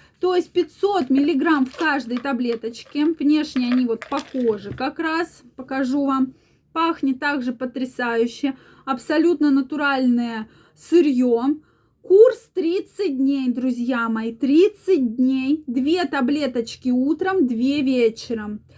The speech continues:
описаны потрясающие результаты, потому что, ну, цинк, я думаю, каждый уже, кто смотрит мои видео, знает все полезные свойства цинка и для чего он нужен для мужчин. Поэтому я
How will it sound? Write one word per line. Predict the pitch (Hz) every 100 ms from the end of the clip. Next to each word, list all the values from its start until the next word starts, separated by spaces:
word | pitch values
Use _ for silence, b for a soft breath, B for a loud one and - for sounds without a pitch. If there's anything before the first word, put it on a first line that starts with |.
| b b b b
описаны | 294 302 - 330 392 440 - 320 277 247
потрясающие | 349 - 381 403 - - 392 320 262 233 - - 233
результаты, | 214 208 220 226 220 254 285 381 392 262 185 220 -
потому | 254 262 285
что, | 294 - 262
ну, | 262 294 262 - -
цинк, | - 359 403 392 -
я | 262 269 254
думаю, | 277 262 254
каждый | 240 262 240 202 220
уже, | 220
кто | 220 226
смотрит | 240 247 247 226 202
мои | 214 208
видео, | 220 285 294 262
знает | 226 262 277 269 262 220 220 b b _
все | - - - 330 330
полезные | 269 294 311 302 285 254 262 254 240 B B
свойства | - 302 269 339 330 - 269 285
цинка | - - 359 403 302 277 254
и | 254
для | 233 254
чего | - 277 277
он | 254
нужен | 269 254 226
для | 226 226
мужчин. | 226 - 220
Поэтому | 254 254 247 247
я | 220 302 381